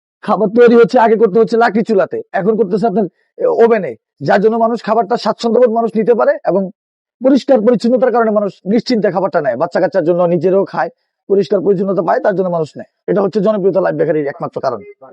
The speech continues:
আমাদের এখানে ফাস্ট ফুড আইটেম পাচ্ছেন, ব্রেড পাচ্ছেন, আর কেক পাচ্ছেন, আর বিস্কিট, এই আইটেমগুলো।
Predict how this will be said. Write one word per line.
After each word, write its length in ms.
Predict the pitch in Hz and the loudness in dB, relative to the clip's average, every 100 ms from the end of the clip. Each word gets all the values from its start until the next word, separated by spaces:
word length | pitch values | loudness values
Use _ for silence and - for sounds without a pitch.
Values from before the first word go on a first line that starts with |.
| - - | -20 -8
আমাদের 320 | 175 190 208 220 | -2 0 2 2
এখানে 160 | 233 | 0
ফাস্ট 240 | 214 220 226 | -2 -2 2
ফুড 100 | 226 | 2
আইটেম 220 | 226 208 | 4 2
পাচ্ছেন, 340 | 214 226 226 | 0 -2 -4
ব্রেড 460 | 233 147 175 214 180 | -6 -2 2 2 2
পাচ্ছেন, 320 | 220 - 233 | 0 0 -2
আর 140 | 165 | -2
কেক 280 | - 214 180 - | -2 0 0 -2
পাচ্ছেন, 300 | 143 135 110 | -6 -6 -8
আর 120 | 139 | -4
বিস্কিট, 420 | 139 214 - 120 - - | -2 -2 -2 -4 -4 -6
এই 100 | 190 | -2
আইটেমগুলো। 420 | 185 156 131 107 | 0 0 -2 -4